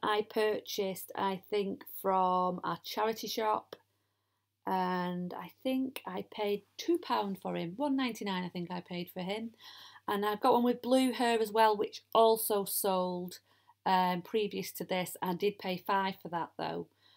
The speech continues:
uh, from the car boot. The lady had a vintage stall and she was like, "Oh, no, I want five pound." And I said, "Would you take four?" And no, no, she wanted the five. But they'd both gone for more or less the same price. So from a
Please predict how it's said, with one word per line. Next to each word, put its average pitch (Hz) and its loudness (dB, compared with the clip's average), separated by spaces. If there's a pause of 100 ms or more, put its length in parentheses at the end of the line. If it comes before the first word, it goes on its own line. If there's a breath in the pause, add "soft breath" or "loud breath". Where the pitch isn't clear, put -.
(220 soft breath)
uh, 170 0
from 175 -6
the 170 -6
car 160 -2
boot. 160 0
The 165 -2
lady 175 2
had 170 -4
a 156 0
vintage 165 -4
stall 156 0
and 151 -6
she - -10
was 147 -10
like, 147 -4
"Oh, 285 0
no, 240 0
I 220 -4
want 208 -4
five 202 2
pound." 175 -2
And 165 -4
I 170 -6
said, 165 -4 (400 loud breath)
"Would 185 -2
you 208 -6
take - -8 (100)
four?" 185 2
And 156 -4
no, 151 0
no, 147 -4
she 160 -8
wanted 160 -6
the - -12
five. 143 -2 (320 loud breath)
But 233 2
they'd 262 -2
both 302 6
gone 190 -2
for 180 -6
more 170 2
or 160 0
less 156 -4
the 165 -12
same 156 -4
price. 156 -4
So 165 -2
from 208 -4
a 208 -8